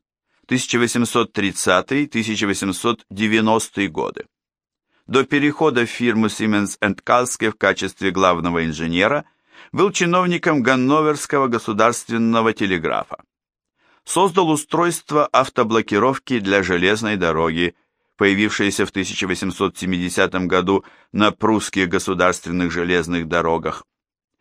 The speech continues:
Фришину также принадлежит модернизация целого ряда приборов для железных дорог. Во избежание аварий на железных дорогах, нередко вызываемых в первое время столкновениями поездов,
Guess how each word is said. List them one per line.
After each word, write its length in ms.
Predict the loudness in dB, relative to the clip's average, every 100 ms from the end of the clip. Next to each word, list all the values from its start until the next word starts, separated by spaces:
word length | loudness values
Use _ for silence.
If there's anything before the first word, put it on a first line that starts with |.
| _ -16
Фришину 500 | -4 -2 0 0 0
также 500 | 2 0 2 0 0 -2
принадлежит 720 | -2 0 0 -2 -2 -2 -2
модернизация 1000 | 0 0 2 0 0 2 0 0 0 0
целого 640 | 0 0 2 2 2 2 2
ряда 360 | 2 0 -2
приборов 600 | -2 -2 0 0 2 0
для 160 | 0 0
железных 560 | 0 2 0 0 -4 -4
дорог. 420 | -4 -6 -10 -16 _ _ _ _ _ -18 0
Во 140 | 0
избежание 720 | 2 2 4 2 4 2 0
аварий 560 | 2 2 4 4 4 2
на 120 | 0
железных 520 | 0 0 0 0 -2
дорогах, 500 | 0 0 0 -2 -6 _ _ _ -2
нередко 480 | 2 2 2 2 0
вызываемых 720 | 2 2 4 4 2 -2 -2
в 40 |
первое 400 | 0 2 2 2
время 300 | 2 2 0
столкновениями 920 | 0 0 0 -2 0 0 0 0 0
поездов, 680 | -2 -2 -2 -2 0 0